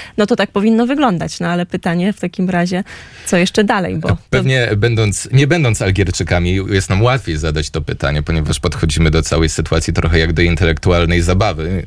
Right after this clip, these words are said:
Speaker 2: e, i łamigłówki. Otóż, e, ja twierdzę, że te pieniądze pójdą, e, prosto do Rosji i że po prostu za nie będzie,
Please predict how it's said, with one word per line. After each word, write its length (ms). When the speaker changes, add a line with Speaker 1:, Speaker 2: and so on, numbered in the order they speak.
Speaker 2:
e, 380
i 140
łamigłówki. 760
Otóż, 400
e, 140
ja 180
twierdzę, 400
że 120
te 100
pieniądze 400
pójdą, 480
e, 400
prosto 340
do 360
Rosji 520
i 560
że 180
po 120
prostu 380
za 220
nie 180
będzie, 840